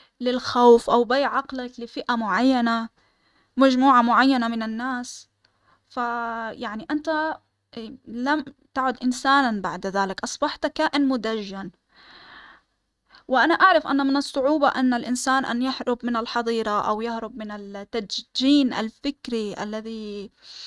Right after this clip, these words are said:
الذي يعني اتبعه لسنوات. صعب جدًا وسيواجهه مشاكل إذا حاول أن يهرب من هذا،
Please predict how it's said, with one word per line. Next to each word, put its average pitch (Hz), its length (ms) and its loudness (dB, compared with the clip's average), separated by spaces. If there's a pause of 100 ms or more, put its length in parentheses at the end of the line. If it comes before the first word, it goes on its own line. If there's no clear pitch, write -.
(1600)
الذي 233 800 -4
يعني 214 240 -8
اتبعه 262 420 0
لسنوات. 254 680 4 (640)
صعب 302 340 6
جدًا 226 380 -4
وسيواجهه 294 520 0
مشاكل 285 480 0
إذا 240 160 -4
حاول 262 360 -4
أن 247 180 -8
يهرب 247 360 -10
من 233 140 -10
هذا، 226 320 -8